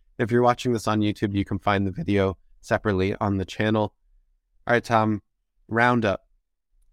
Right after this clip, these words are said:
Roundup of players, a lot going on now that we're back into club football.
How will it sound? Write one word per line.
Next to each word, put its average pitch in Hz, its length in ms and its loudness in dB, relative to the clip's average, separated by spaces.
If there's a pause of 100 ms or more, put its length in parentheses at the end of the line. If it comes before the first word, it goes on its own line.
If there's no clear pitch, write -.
Roundup 123 340 2
of 117 140 -8
players, 110 480 2
a 113 100 -2
lot 110 300 2
going 120 240 0
on 113 180 2
now 107 140 0
that 107 100 -2
we're 101 140 -2
back 104 280 -2
into - 220 -6
club 104 300 -4
football. 104 420 0